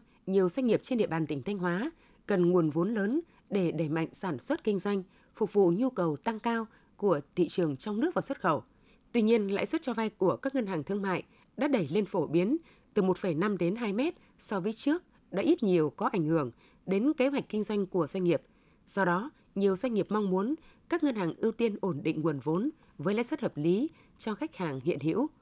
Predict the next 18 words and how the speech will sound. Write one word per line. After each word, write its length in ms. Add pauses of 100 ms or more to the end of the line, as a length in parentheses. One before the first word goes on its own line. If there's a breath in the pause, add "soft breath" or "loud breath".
(300 soft breath)
đặc 180
biệt 140
là 100
khách 200
hàng 200
thuộc 160
các 100
lĩnh 140
vực 240
ưu 120
tiên 300 (300 soft breath)
như 200
nông 220
nghiệp, 240
nông 220
thôn, 280 (220)
xuất 220
khẩu, 280